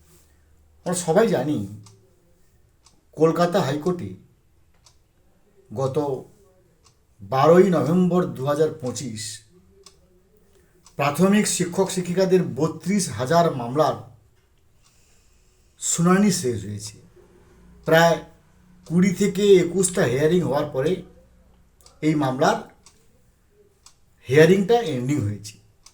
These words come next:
এবং তার জাজমেন্ট রিজার্ভড হয়েছে। অনেকে আমার চ্যানেলে কমেন্ট করছেন যে, "দাদা,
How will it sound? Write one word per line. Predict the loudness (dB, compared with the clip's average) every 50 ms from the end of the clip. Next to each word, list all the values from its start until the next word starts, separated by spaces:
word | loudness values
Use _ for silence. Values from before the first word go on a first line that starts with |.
| _ _ _ _ -4
এবং | -2 0 0 2
তার | 2 0 0 0
জাজমেন্ট | -4 -4 -2 -2 -4 -2 -2 -2 -2 -2 -4 -8 -10 -10
রিজার্ভড | -6 -4 -2 2 4 4 4 4 0 -6
হয়েছে। | -10 -12 -14 -16 -20 -20 -20 -20 -20 -20 -20 -20 -20 -20 -20 -20 -20 -20 -20 -20 -20 -20 _ _ -14 _ 0
অনেকে | 4 4 4 4 4 2
আমার | 2 2 2 2 2 2
চ্যানেলে | 2 2 0 2 4 4 4 4
কমেন্ট | 4 0 0 0 0 0 0
করছেন | -2 -4 -4 -4 -8 -10 -10 -10 -14 -20 -20 _ _ _ _ _ _ _ _
যে, | -8 -4
"দাদা, | -2 0 2 4 4 4 2 -2